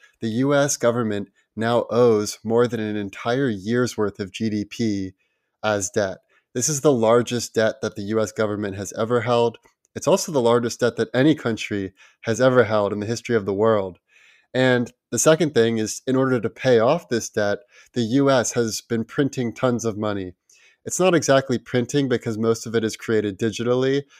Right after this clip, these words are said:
but printing is a good way to think about it. And one metric I saw is that twenty-two percent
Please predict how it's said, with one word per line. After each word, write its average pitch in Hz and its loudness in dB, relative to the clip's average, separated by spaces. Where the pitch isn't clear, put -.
but 117 -2
printing 127 0
is 113 -2
a 113 -6
good 107 -4
way 107 2
to 101 -2
think 107 -8
about 123 2
it. 147 -2
And 120 0
one 135 4
metric 127 0
I 117 4
saw 110 2
is 101 -2
that 104 -2
twenty-two 147 -4
percent 123 -2